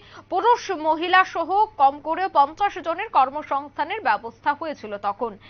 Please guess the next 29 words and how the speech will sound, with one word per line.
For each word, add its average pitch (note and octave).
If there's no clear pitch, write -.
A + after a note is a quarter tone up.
একটা D#4+
সময় G#4+
ওই G#4
ফার্মটি E4+
লেম্বুতলী D#4
এলাকার B3
মধ্যে C4
মডেল A#3
হিসাবে B3
গড়ে A3
উঠেছিল। B3+
হঠাৎ D#4+
একদিন G#4
আসাম, F4+
গুয়াহাটি D#4
থেকে C#4+
এনফোর্সমেন্ট E4
ডিরেক্টর D#4+
জেনারেল, C#4
অ-, B3
অফিসাররা F4
এসে, C#4+
একটি E4
টিম A4
এসে G#4
এই E4
ফার্মের E4
সামনে F#4
একটি F#4